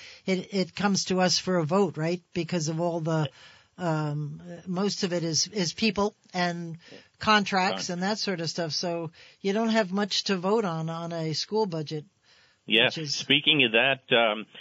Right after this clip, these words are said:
Speaker 2: yeah, so, uh, our town meeting obviously is coming up. Uh,
Speaker 1: Yep.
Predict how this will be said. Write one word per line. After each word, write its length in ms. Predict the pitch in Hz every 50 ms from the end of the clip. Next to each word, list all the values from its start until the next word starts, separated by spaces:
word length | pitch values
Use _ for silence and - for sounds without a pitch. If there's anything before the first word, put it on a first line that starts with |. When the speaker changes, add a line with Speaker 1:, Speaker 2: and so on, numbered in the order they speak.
| - - - -
Speaker 2:
yeah, 180 | - 143 160 143 123 -
so, 320 | 147 135 131 127 123 113 - -
uh, 320 | 123 117 117 117 110 104 -
our 120 | 127 113
town 320 | - - 131 135 123 120 123
meeting 380 | 127 131 131 135 139 139 131
obviously 420 | 120 123 120 120 120 - - 123 117
is 60 | - -
coming 280 | - 120 117 120 120 123
up. 140 | 120 123 123 - _ -
Uh, 140 | 120 113 113
Speaker 1:
Yep. 160 | 170 196 208